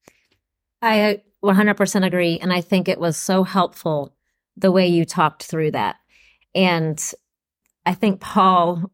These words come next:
was really sure of how much God loved him. And that allowed him to say things like, "I'm proud of my work." It also allowed him to say,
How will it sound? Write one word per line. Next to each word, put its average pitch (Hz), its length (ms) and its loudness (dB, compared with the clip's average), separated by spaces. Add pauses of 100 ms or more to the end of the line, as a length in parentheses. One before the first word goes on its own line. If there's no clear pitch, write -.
was 156 260 -4
really 160 500 0
sure 143 580 -4
of - 160 -4
how 165 140 -4
much 139 260 -6
God 107 220 -4
loved - 280 -8
him. - 260 -14 (600)
And 170 480 -2 (920)
that 202 200 2
allowed 180 340 2
him 160 240 0
to 156 160 -8
say 247 300 0
things 139 540 -4
like, 147 280 -2
"I'm 156 180 -4
proud 151 300 -2
of 160 120 -6
my 139 160 -4
work." 135 380 -4
It 160 100 -4
also 226 420 -2
allowed 175 300 2
him 175 160 -2
to 170 80 -2
say, 165 320 -2